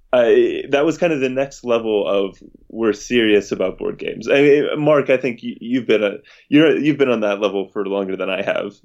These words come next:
But, you know, there's a difference of being, like, serious in the hobby and, like, th-, there's a next step of, like, kind of being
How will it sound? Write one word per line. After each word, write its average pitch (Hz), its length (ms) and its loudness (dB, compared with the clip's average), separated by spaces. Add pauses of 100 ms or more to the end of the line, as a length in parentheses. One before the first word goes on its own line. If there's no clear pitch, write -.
(160)
But, 104 240 2
you 110 80 -6
know, 110 100 0
there's 127 200 2
a 135 60 4
difference 147 580 -2 (320)
of 104 300 -2
being, 110 280 -2
like, 98 240 -2
serious 117 480 2
in 113 80 -2
the 123 80 0
hobby 98 720 0
and, 98 380 0
like, 92 340 -2 (220)
th-, 131 160 -10
there's 143 200 2
a 147 40 2
next 151 280 -2
step 120 360 -2
of, 98 200 -4
like, 90 500 -8
kind 104 160 -4
of 98 240 -10
being 101 520 -4